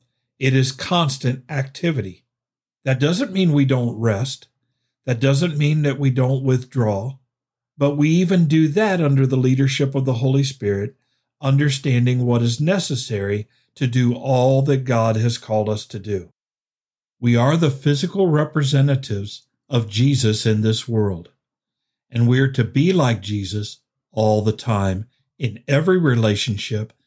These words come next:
inside and outside of the church, in all that we do,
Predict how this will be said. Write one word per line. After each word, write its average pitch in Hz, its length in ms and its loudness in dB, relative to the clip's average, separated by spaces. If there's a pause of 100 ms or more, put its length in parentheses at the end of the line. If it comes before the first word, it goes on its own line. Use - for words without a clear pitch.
(200)
inside 139 640 0
and 117 140 2
outside 117 500 0
of 113 100 0
the 120 80 -2
church, 107 540 -4 (380)
in 120 120 -2
all 113 180 2
that 123 120 0
we 110 180 0
do, 117 500 0